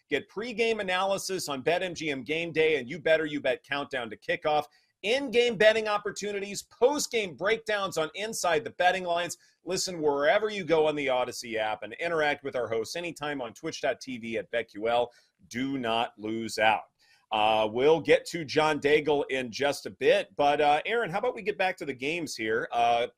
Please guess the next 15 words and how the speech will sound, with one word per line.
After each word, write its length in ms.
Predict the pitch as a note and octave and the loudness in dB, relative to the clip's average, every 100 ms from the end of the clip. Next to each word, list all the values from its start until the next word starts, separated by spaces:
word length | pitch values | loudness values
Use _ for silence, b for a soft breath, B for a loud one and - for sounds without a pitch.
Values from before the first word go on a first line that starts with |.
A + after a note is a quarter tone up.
| - | -4
Panthers 500 | F#3+ A3+ G#3 G3 - D#3+ | -4 -2 -4 -4 -6 -4
and 220 | C#3+ C3 _ | -4 -6 _
Falcons, 760 | C#3 E3 A3 C3+ D3 D#3+ G3 - b b - | 0 0 -2 -6 -6 -8 -10 -12 b b -4
uh, 180 | A#2 A#2 | 0 2
that 220 | A#2+ F#3 | 2 2
looks 160 | G3+ - | 0 -4
to 60 | C#3 | -6
be 140 | B2+ | -4
an 80 | A#2 | -4
intriguing 500 | G2+ - A2+ A2 G2 | -6 -8 -8 -6 -6
matchup. 520 | G2+ A2 - G2+ G2 - | -4 -4 -4 -4 -4 -4
Uh, 260 | G2+ G2+ G2 | -2 0 -2
Panthers 600 | - C#3+ D3+ D3 C#3+ C3+ - | -2 -2 -2 -2 -2 -4 -4
are 320 | G#2+ A2 A2 b b b _ | 0 2 2 b b b _
just 440 | - C#3+ F3+ - | 2 4 4 0